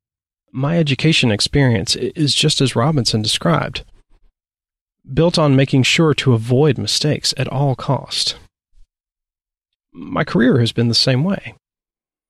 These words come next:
Yes, I've been able to problem solve and come up with answers to things that are outside of the box, but I've never really come up with anything original.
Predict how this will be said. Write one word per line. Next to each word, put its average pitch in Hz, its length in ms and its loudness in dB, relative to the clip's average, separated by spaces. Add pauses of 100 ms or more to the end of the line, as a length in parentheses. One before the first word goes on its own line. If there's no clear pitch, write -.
(220)
Yes, 170 240 -2
I've - 240 -2
been 185 140 2
able 170 160 0
to 131 80 -2
problem 98 420 -4
solve 117 460 -2
and 110 200 -6
come 139 140 0
up 123 140 2
with 113 160 -4
answers 127 360 -2
to 113 120 -6
things 110 300 -4
that 104 120 -4
are - 160 -8 (640)
outside 127 380 -2
of 113 80 -4
the 107 60 -8
box, - 680 -4 (1120)
but - 80 -16
I've 143 140 -6
never 175 200 0
really 139 220 2
come 127 220 -2
up 127 160 -2
with 117 180 -4
anything 113 540 -4 (560)
original. 127 480 -2